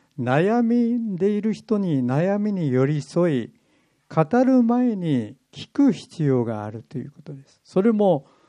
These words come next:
その、心の気持ちを聞く、気持ちを受け止める聞き方が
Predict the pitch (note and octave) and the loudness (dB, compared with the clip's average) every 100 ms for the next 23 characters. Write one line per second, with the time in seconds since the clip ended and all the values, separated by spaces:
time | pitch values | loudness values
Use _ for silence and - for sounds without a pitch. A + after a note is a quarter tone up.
0 | _ _ _ - D3 C#3+ C#3 C3+ - _ | _ _ _ -2 0 2 0 -4 -10 _
1 | _ _ _ _ _ - D#3 D3+ A#3+ B3 | _ _ _ _ _ -2 -2 2 4 6
2 | B3 A#3 - G#3+ A#3 B3+ - F#3+ C#3+ - | 4 2 -2 -2 0 0 0 0 0 -6
3 | - - - _ _ _ - F3+ A3+ C#4 | -12 -12 -12 _ _ _ -6 0 2 2
4 | - A3 D#3+ C#3+ F3+ F3 G#3 A3 A#3+ A3 | 2 2 2 0 -4 -2 -2 0 0 0
5 | E3 - _ D#3 D3 C#3+ C3 C#3+ | -4 -10 _ -8 -6 -8 -8 -12